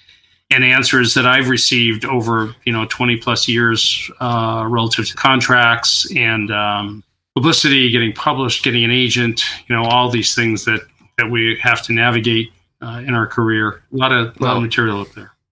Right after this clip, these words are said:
Speaker 2: And, and it's beautifully designed, by the way. I, I took another peek at it this morning. So,
Speaker 1: Thank you.
Speaker 2: yeah, I think that's gonna wrap us up,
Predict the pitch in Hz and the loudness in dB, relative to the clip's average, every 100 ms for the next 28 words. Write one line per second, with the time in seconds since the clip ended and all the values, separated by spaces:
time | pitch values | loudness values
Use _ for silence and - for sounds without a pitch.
0 | - 139 139 139 - - 151 139 135 196 | -6 -2 0 -2 -4 -4 -2 -2 0 0
1 | 202 170 135 - 139 127 101 90 85 95 | 0 0 0 0 0 0 0 -4 -4 -6
2 | 104 127 123 139 139 131 131 165 156 131 | -4 -4 -2 -2 0 -2 -2 -2 0 -2
3 | 117 117 147 127 110 90 - 113 107 113 | -2 -4 -2 0 -2 -4 -4 -2 0 0
4 | 117 117 120 - - 160 151 - 262 277 | 0 0 -2 -2 -2 0 0 0 0 0
5 | 202 196 208 185 165 - 139 156 180 175 | -2 -2 -4 -2 -2 -4 -4 -4 -2 -4
6 | - 139 202 - | -4 -2 -4 -6